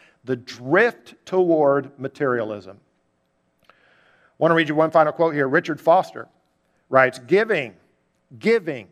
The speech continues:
with glad and generous hearts has a way of rooting out the tough old miser within us. Even the poor need to know that they can give. Just the very act of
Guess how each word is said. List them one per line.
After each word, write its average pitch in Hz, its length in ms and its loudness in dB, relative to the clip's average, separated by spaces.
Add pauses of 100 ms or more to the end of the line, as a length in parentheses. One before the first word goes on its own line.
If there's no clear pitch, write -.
(120)
with 143 260 -4
glad 202 500 4
and 143 240 -8
generous 208 420 0
hearts 127 600 0 (320)
has 185 280 2
a 208 60 -2
way 180 240 4
of 135 260 -4 (160)
rooting 240 640 -2
out 175 440 2
the 127 80 -6
tough 196 440 -2
old 190 400 0 (100)
miser 135 720 -2 (140)
within 127 400 -2
us. 104 460 -4 (400)
Even 226 320 -2
the 240 100 0
poor 214 360 2
need 180 220 -4
to 190 80 -4
know 127 460 2 (140)
that 110 200 -6
they 135 200 2
can 151 200 -8
give. 156 420 -2 (360)
Just 214 400 2
the 208 80 -2
very 208 280 4 (100)
act 226 360 2
of 135 180 -4